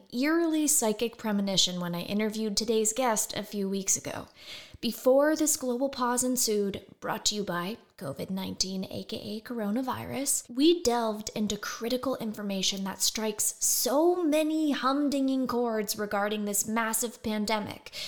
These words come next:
which really is a turning point to government, economies, politics, power, nations, environment, society, and life as we know it. As always, our guests help simplify the complexities of life and bring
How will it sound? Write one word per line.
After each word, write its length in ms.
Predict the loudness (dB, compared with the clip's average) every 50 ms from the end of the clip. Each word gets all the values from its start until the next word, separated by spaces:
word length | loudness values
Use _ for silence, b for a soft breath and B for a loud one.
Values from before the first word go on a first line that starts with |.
| B B B
which 240 | B -2 0 0 0
really 680 | -2 0 0 0 2 2 2 0 0 0 -2 -4 -8 -12 -6 -2
is 120 | -2 -2
a 60 | 0
turning 400 | 0 0 0 0 0 0 -2 -2
point 320 | -2 -4 -6 -6 -6 -4 -4
to 80 | -4
government, 560 | -4 -2 -4 -2 -2 -2 0 0 -2 -2 -6 -10 _ -14 -14
economies, 720 | -10 -8 -6 -4 -2 -2 0 0 0 2 0 0 0 -2
politics, 880 | -4 -6 -8 -6 -4 -2 0 0 0 0 0 -2 -2 -2 -4 -4 -4 -6 -6
power, 600 | -4 0 0 2 2 2 0 0 0 -2 -4 -4
nations, 840 | -4 -4 -2 0 0 2 4 4 4 4 2 -2 -2 -2 -2 -4 -4 B B B B B B
environment, 800 | B -2 0 0 2 2 2 2 2 0 0 0 -2 -2 -2 -2
society, 720 | -2 0 0 0 0 -2 -4 -4 -4 -2 -2 -2 -2 -4 -6 -8
and 320 | -6 -6 -4 -4 -4 -4
life 340 | -4 -4 -4 -4 -6 -8 -14 -12 -10
as 220 | -6 -4 -4 -4 -4
we 100 | -4 -6
know 260 | -6 -6 -6 -8 -10
it. 140 | -12 -14 -18 _ B B B B B B B B B B B B B 0
As 220 | 2 2 4 4
always, 720 | 4 4 6 6 6 6 4 4 2 2 2 2 0 0 -2
our 220 | -4 -4 -4 -4
guests 400 | -2 -2 -2 0 0 0 0 0
help 280 | -2 -4 -6 -6 -2 0
simplify 800 | 0 0 2 2 0 0 -2 -4 -8 -10 -8 -10 -8 -8 -8 -8
the 120 | -8 -10
complexities 840 | -8 -6 -6 -6 -6 -6 -8 -6 -4 -2 -2 -2 -2 -2 -2 -2
of 100 | -4 -4
life 360 | -4 -2 0 0 0 -2 -2 -2
and 120 | -2 -2
bring 340 | -2 -2 -4 -4 -6 -6